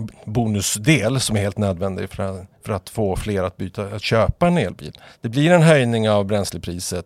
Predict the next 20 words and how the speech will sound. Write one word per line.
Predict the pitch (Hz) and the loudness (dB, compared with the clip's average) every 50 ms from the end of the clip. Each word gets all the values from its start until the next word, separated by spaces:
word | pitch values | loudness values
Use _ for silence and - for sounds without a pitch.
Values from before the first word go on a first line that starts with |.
| _ | _
men | - 107 | -4 -2
det | 98 120 | 2 4
använder | 143 156 147 117 110 123 139 156 160 165 | 6 6 6 4 6 4 4 6 4 4
vi | 139 120 | 4 2
också | 104 92 - - - 104 92 | 0 0 -2 -4 -4 -4 -4
till | - - 104 98 104 | -4 -6 -6 -4 -2
en, | 107 110 110 | -4 -4 -4
en | - 113 117 101 | -4 -4 -4 -2
grön | 113 107 107 107 107 123 | 0 0 0 2 2 2
återbäring | 135 131 113 - - 101 90 131 143 160 165 160 135 110 110 104 | 2 2 0 -2 -6 -2 2 4 6 6 6 6 4 2 0 0
till | - 117 98 | -2 -2 -2
de | 104 95 95 90 | 0 -2 -2 -2
som | - 107 98 | -4 -4 -4
bor | 85 92 87 | -4 -6 -8
på | 87 - | -6 -6
landsbygden | 117 120 107 95 - - 92 95 90 101 110 | -4 -4 -4 -4 -6 -8 -10 -8 -6 -6 -4
och | 117 120 | -2 -2
inte | 123 - 101 | -2 -2 -2
har | 104 104 | 0 0
alternativen. | 107 104 - 139 131 - - 214 185 113 - - | 0 0 0 -4 -4 -2 -2 -2 -2 -2 -6 -10